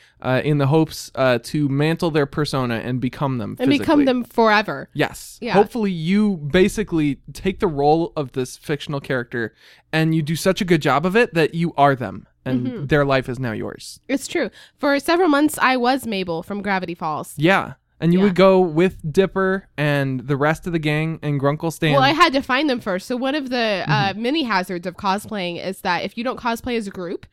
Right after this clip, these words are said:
Speaker 1: Yeah.
Speaker 2: um, and you are not all part of the same universe,
Speaker 1: You might be alone forever.
Speaker 2: you might be alone forever. So, um, I, I cosplayed as Mabel, and thankfully,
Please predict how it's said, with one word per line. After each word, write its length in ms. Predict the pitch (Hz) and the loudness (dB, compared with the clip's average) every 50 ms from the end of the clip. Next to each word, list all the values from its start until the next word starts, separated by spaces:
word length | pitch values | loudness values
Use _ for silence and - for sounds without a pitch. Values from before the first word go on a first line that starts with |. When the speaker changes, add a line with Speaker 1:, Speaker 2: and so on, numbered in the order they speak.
| _ - | _ -2
Speaker 1:
Yeah. 260 | 147 151 139 139 - - | 0 2 2 2 0 -2
Speaker 2:
um, 340 | 240 240 233 226 220 220 202 - | -4 -4 -4 -4 -6 -8 -8 -6
and 300 | - 214 214 220 190 214 | -6 -6 -6 -6 -6 -6
you 80 | 240 226 | -4 -4
are 80 | 220 | -2
not 160 | 214 214 208 | -2 -2 -2
all 200 | - 196 220 220 | -2 -2 -4 -4
part 220 | 220 - 233 214 208 | -4 -4 -4 -4 -4
of 60 | 202 | -6
the 60 | 214 | -8
same 220 | 214 - 208 190 175 | -8 -8 -6 -6 -6
universe, 500 | 170 180 196 277 320 349 403 - - _ _ _ _ _ _ _ _ _ - | -6 -6 -6 -6 -6 -8 -8 -12 -18 _ _ _ _ _ _ _ _ _ 0
Speaker 1:
You 100 | 151 156 | 2 4
might 180 | 180 208 - | 4 4 4
be 80 | - - | 4 4
alone 280 | - 180 160 151 143 - | 4 6 6 6 4 2
forever. 300 | - 127 123 135 269 277 | 2 2 2 2 2 0
Speaker 2:
you 40 | |
might 140 | 277 262 269 | 0 -2 -2
be 80 | 285 302 | -2 0
alone 220 | 302 294 269 262 | 0 2 2 0
forever. 340 | - 262 254 285 247 165 - _ _ _ _ _ | 2 2 0 0 0 -2 -8 _ _ _ _ _
So, 400 | - - - 311 285 269 254 240 - | -18 -10 -4 -2 0 0 0 0 0
um, 240 | - 233 247 233 233 - | 0 -2 -2 -2 -2 0
I, 300 | - 226 247 254 254 - | 0 0 2 0 0 -2
I 120 | - 247 240 | -2 -4 -4
cosplayed 420 | - - 269 262 269 - 285 254 | -4 -4 -4 -4 -4 -4 -6 -6
as 100 | 254 220 | -6 -6
Mabel, 340 | 214 226 190 190 190 170 170 | -8 -8 -8 -8 -8 -10 -10
and 240 | - 196 214 202 202 _ _ | -8 -8 -10 -10 -12 _ _
thankfully, 760 | - 320 294 359 392 - - - 330 294 247 196 175 151 - | 0 2 2 2 2 0 -4 -6 -4 -2 -2 -2 -2 -4 -6